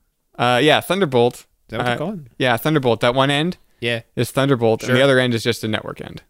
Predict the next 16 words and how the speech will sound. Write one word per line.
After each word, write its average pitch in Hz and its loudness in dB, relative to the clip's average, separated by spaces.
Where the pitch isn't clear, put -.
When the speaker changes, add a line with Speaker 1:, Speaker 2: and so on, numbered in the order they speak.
Speaker 1:
It 123 -10
gives 117 -2
me 117 0
a 107 -2
wired 107 2
network. 101 -10
It's 147 -8
a - -2
Speaker 2:
Okay. 135 -2
Speaker 1:
wired 139 2
network - -8
adapter. - -14
Speaker 2:
I'm 113 -6
playing 113 -4
for - -16
this. 90 -16